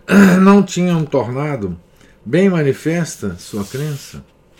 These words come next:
Que alimento eterno era aquele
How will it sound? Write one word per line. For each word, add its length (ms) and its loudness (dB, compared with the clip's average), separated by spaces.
Que 100 4
alimento 420 4
eterno 500 2
era 140 2
aquele 680 0